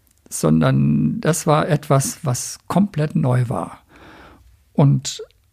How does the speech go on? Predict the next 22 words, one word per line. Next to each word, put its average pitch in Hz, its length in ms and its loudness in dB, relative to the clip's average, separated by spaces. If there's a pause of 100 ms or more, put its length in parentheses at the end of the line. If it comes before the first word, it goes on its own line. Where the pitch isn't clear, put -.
(140)
alle 180 240 2
Schmetterlinge, 147 720 2
die 135 520 0
in 160 340 0
dem 127 240 2
Bauch 139 260 2
sich - 240 -4
schon 131 200 0
so 139 140 -2
ein 117 200 -2
bisschen 147 640 2
bemerkbar 123 720 2
gemacht 123 500 0
haben, 123 280 2 (180)
die 139 400 2
flogen 120 640 -2 (120)
von 123 280 0
dem 131 180 0
Moment 113 480 -2
an. 196 320 -8
Also 131 260 -4
das, - 540 -4